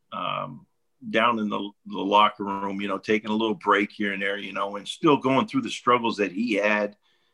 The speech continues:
And then just him working every day, you know, what, at a craft that he loved to play the game and loved his, his, the guys that he was working with, you know, it was just,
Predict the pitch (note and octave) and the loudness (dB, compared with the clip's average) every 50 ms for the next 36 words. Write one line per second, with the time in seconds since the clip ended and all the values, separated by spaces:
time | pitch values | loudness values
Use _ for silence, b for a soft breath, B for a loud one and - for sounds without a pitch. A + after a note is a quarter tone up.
0 | _ _ _ _ - A2+ G#2+ G#2+ G#2+ A2 A2+ A2+ A2 A2 A2 G#2+ - _ _ _ | _ _ _ _ -6 -2 2 2 4 4 4 4 2 2 2 0 -6 _ _ _
1 | _ _ _ - D#3+ E3+ D3+ - - - D#3+ F3 D3+ A#2+ G#2+ G2+ C3 E3 F#3 F3+ | _ _ _ 0 2 2 2 2 0 0 2 2 2 2 2 2 4 4 4 4
2 | - B2 A2 A2 A#2+ B2 C#3 C3+ C3 B2+ C3+ C#3+ F3 F#3+ F3 A#2 F#2+ - _ _ | 2 0 2 2 2 2 0 -2 0 2 2 2 2 2 -2 -4 -8 -12 _ _
3 | _ _ _ _ _ _ _ - G#2+ A2+ A#2+ B2 B2+ A#2+ A#2+ A#2 A#2+ - - - | _ _ _ _ _ _ _ -2 0 2 2 2 2 4 6 4 4 4 0 0
4 | A2 A2+ A#2 A2+ - - - C3 C3+ C#3 C#3 C3+ C3+ - B2+ A#2 A2+ A2 A#2+ C3+ | 0 2 2 0 -2 -2 0 2 4 4 4 2 0 0 -2 -2 -2 0 -2 -2
5 | C3 B2 A2+ - _ _ _ _ - G2 A#2+ C#3 C#3+ C#3 C3+ C3+ - - C3+ C3+ | -2 -4 -6 -12 _ _ _ _ -2 2 2 2 2 2 -2 -4 -2 0 2 2
6 | C#3 B2+ A#2+ G#2+ - A#2 C3 C#3+ D#3+ E3 D#3 B2+ G#2+ G#2 G2+ G#2 G2+ G2+ G#2 A2+ | 2 0 -2 -6 -6 -4 -4 -4 -4 -4 -2 -2 0 0 0 -2 -2 2 6 8
7 | B2+ C3 C3 B2 A#2 A2 - - - _ _ _ _ _ _ _ _ _ _ _ | 8 8 8 6 2 -6 -14 -16 -18 _ _ _ _ _ _ _ _ _ _ _
8 | _ _ _ - A#2+ B2+ - - _ _ _ _ _ _ _ - A#2+ B2+ A2+ - | _ _ _ 0 2 2 2 0 _ _ _ _ _ _ _ 2 2 2 2 0
9 | - _ _ _ - A#2+ G#2+ - B2 B2+ C#3 C3+ C3+ C3 C3+ C#3 C#3 C#3+ C3+ B2 | -6 _ _ _ -2 0 2 4 4 4 4 4 4 6 6 6 6 6 4 2
10 | A#2 C#3 E3+ E3 - G#2+ F#2 E2+ E2+ E2 - _ - D#2+ E2+ E2+ F2+ F2+ G2 A2+ | 2 0 2 0 -2 -4 -4 -4 -6 -8 -10 _ -12 -8 -4 -2 2 4 4 4
11 | A2+ A2+ - G#2+ G#2+ G#2+ A2 G#2+ G2 - - - C3 B2+ A#2+ A2+ - - - - | 4 2 2 2 0 2 2 2 0 -2 -2 2 4 4 4 4 0 -6 -14 -18
12 | - | -18